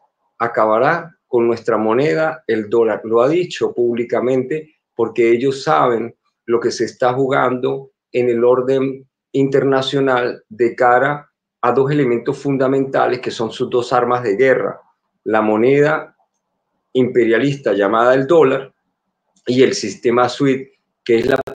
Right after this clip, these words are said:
plataforma, ¿sí?, electrónica financiera con la que han sometido,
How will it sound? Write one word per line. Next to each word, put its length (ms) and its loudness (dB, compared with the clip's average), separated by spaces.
plataforma, 1040 0
¿sí?, 520 -2
electrónica 840 2
financiera 880 -2
con 160 0
la 140 -2
que 140 -2
han 100 0
sometido, 880 -2